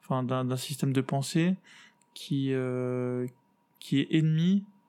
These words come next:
des personnes qui souhaiteraient quitter, euh, voilà, la communauté qu'aurait créé ce système de pensée. Donc,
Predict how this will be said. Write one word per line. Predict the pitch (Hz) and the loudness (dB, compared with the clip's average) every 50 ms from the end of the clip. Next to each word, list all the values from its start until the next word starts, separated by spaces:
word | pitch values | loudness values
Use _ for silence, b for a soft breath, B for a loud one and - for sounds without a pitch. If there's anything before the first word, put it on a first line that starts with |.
| _ _ _ _ _ _ _ - - | _ _ _ _ _ _ _ -4 -2
des | 131 135 | -2 0
personnes | 135 - 156 143 - - 180 165 | 0 0 -2 -2 0 0 0 0
qui | 160 - - 156 143 143 139 135 135 135 131 | 0 -2 -2 -2 -2 0 -2 -2 -2 -4 -4
souhaiteraient | 127 - - 143 - - - 143 | -6 -4 -4 -4 -4 -2 -6 -6
quitter, | - - - - 160 151 151 | -6 -8 -6 -4 -2 0 0
euh, | 147 135 131 127 127 123 123 123 123 120 | 0 0 0 -2 -2 -2 -2 -2 -2 -2
voilà, | 123 131 143 143 139 | -2 0 2 2 2
la | 127 123 | 0 0
communauté | 127 - - 135 139 139 135 135 131 - - | -2 -2 -2 -2 0 0 -2 -2 -2 -2 -4
qu'aurait | - - 143 131 123 | -2 0 0 0 0
créé | - - 151 143 | -2 -2 -4 -2
ce | 135 - 135 | -2 -2 -4
système | 123 - _ - 135 127 | -4 -4 _ -2 0 0
de | 127 | 0
pensée. | 120 143 143 147 147 160 143 131 B B B B B B _ | 0 0 -2 0 0 -2 -2 -2 B B B B B B _
Donc, | 156 131 - - | -4 -4 -4 -6